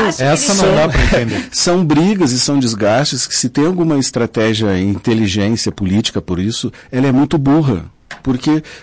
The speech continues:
Speaker 3: nós não podemos, eh, ge-, fazer a gestão disso. Ou seja, uma coisa é o pre-, um prefeito, as forças políticas se elegem, têm as suas propostas, têm os seus programas,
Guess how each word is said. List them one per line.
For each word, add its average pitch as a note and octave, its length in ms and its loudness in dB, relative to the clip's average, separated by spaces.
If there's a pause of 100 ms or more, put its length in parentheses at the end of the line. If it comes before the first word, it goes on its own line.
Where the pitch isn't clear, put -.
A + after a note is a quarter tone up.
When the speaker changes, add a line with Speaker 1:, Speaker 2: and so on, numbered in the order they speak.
(100)
Speaker 3:
nós D3 220 0
não D#3 240 0
podemos, B2+ 880 0
eh, G#2 320 -2
ge-, G#2 260 0
fazer A#2 340 0
a A#2 40 2
gestão G#2+ 540 -2
disso. F#2 380 -4
Ou - 20 -8
seja, A#2+ 240 -2
uma B2+ 140 2
coisa C#3 280 0
é - 20 2
o E3 40 -4
pre-, D3+ 220 0 (100)
um A#2+ 60 2
prefeito, G#2+ 760 -2 (320)
as G#2+ 140 -4
forças G2+ 340 -2
políticas F2+ 480 -4
se - 100 -2
elegem, F#2+ 480 0
têm G2 220 -2
as G2 100 -4
suas E2+ 140 -8
propostas, F#2 680 -6
têm F2+ 200 -6
os F2+ 100 -8
seus - 160 -10
programas, F#2 800 -6